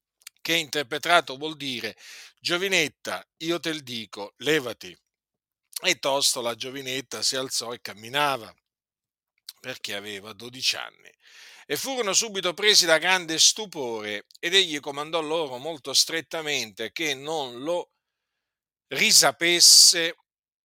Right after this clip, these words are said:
alcuno, e disse che le fosse dato da mangiare. Dunque viene a, eh, Gesù un uomo chiamato Iairo, che era uno dei capi della sinagoga.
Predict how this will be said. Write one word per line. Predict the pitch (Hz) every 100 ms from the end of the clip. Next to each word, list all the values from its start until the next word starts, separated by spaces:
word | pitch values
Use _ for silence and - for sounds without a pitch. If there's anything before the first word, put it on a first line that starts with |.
| _ _ -
alcuno, | 151 127 - 165 - 104 73 -
e | 208 196
disse | 147 113 - - 110 104 -
che | 185 139
le | 127
fosse | 156 202 - 143
dato | 120 104 104 - 101 _
da | 135 143 127 - _
mangiare. | 135 147 143 123 123 85 60 - 85 - _ _ _ _ _ _ _ _ _ _
Dunque | - 233 208 185 175 170 - _ _ _ _ _ _ _ _ _ _ _ _ _ - 131
viene | 151 214 190 143 131 -
a, | 185 185 160
eh, | 151 127 120 117 107 104 95 92 _ _ _ _ _ _
Gesù | _ 110 202 - 135 104 135 - _ _ _ _ _ _ _ _ _ _ _ _ _ _
un | 214
uomo | 185 123 110 113 123
chiamato | - 185 135 139 - 113
Iairo, | 123 170 165 117 110 104 131
che | - 156 123 110
era | 104 127 151 -
uno | 165 123
dei | 113 156
capi | - 95 92 - 87 -
della | - 131 120 95 -
sinagoga. | - - 131 90 67 57 50